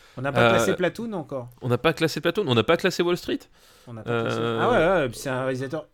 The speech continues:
Speaker 1: ultra important.
Speaker 2: Euh, ultra important, bah, surtout de, de ces années-là. Enfin, je veux dire, là, on est, euh,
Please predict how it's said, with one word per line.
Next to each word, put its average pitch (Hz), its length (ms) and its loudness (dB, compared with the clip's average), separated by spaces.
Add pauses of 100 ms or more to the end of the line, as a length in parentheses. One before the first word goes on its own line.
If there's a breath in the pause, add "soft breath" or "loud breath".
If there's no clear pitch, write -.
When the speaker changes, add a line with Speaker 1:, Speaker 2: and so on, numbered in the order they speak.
(100)
Speaker 1:
ultra 214 1080 -4
important. 165 520 -6 (460 soft breath)
Speaker 2:
Euh, 175 180 6
ultra 185 240 0
important, 165 300 4
bah, 131 160 4
surtout 208 760 -4
de, 123 240 -2
de 113 100 -2
ces 110 240 0
années-là. 170 280 2
Enfin, 131 180 0
je 113 40 -4
veux 139 60 2
dire, 160 180 0 (140)
là, 165 300 2
on 120 240 0
est, 131 160 0
euh, 90 380 -4